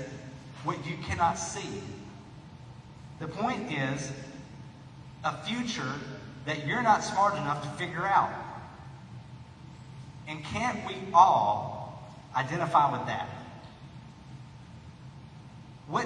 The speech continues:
is despair but us not knowing how God's gonna work it to fruition for good? And he's saying, "I'm going to restore this place. I'm going to bring these people back.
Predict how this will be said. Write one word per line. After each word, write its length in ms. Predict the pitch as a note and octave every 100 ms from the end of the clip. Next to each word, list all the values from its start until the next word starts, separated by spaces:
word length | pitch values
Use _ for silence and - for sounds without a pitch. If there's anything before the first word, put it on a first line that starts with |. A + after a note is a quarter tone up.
| -
is 280 | - C4+ -
despair 520 | - - - A#2 G2+ G2+ G#2 - - - - - - - - - -
but 200 | C#3+ D3
us 260 | D3+ E3+ D#3
not 340 | D3 - B2
knowing 360 | C3+ - A2 G#2 - -
how 180 | C3 B2+
God's 260 | C3 C3+ B2+
gonna 260 | B2+ A#2+ B2
work 140 | B2
it 100 | A#2+
to 80 | -
fruition 460 | - A2+ C#3+ C3+ - - - - - - - -
for 120 | -
good? 240 | B2 C3+ C3+ C3+ - - - - - - - - - - - - - - - - - - - - - - - - - -
And 120 | C3
he's 160 | C#3 -
saying, 260 | E3 E3 A2+ F#2+ - - - - - - - - - - - - - - - - - - - - - -
"I'm 400 | B2+ E3+ - -
going 180 | F3 G#3+
to 120 | - C#3
restore 400 | C3+ - G3+ C#3
this 160 | G2
place. 420 | - G#2+ - - - - - -
I'm 140 | F#3 G3+ -
going 180 | - -
to 80 | D#3
bring 240 | D#3 F3 E3
these 180 | D#3 -
people 280 | E3+ -
back. 280 | C#3+ E3+ C#3+